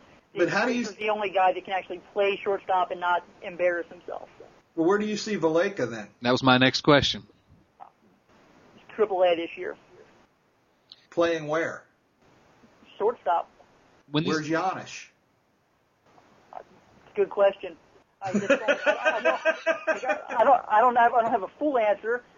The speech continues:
Speaker 2: I'd
Speaker 1: <laughs>
Speaker 2: imagine that, you know, Valaika's gotta have priority over Giannis at this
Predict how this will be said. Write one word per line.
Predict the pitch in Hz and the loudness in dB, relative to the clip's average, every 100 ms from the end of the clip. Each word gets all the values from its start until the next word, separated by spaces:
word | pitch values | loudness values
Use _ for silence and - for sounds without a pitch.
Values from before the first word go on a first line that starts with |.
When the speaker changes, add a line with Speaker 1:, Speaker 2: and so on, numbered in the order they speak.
| - | -2
Speaker 2:
I'd | 208 | 0
Speaker 1:
<laughs> | - | 2
Speaker 2:
imagine | 226 269 294 294 254 | 2 2 0 -2 0
that, | 214 196 | 0 -2
you | 190 | -4
know, | 208 196 190 - _ _ _ - - - - - - - _ 185 | 0 2 2 -2 _ _ _ -20 -20 -20 -20 -20 -20 -20 _ -6
Valaika's | 233 277 311 302 175 | 0 2 2 0 2
gotta | 214 220 202 | 6 6 6
have | 202 202 - | 4 2 4
priority | 208 202 196 196 | 4 6 4 2
over | 190 185 | 2 2
Giannis | 185 196 190 | -2 -2 -4
at | 214 | -4
this | 202 | -4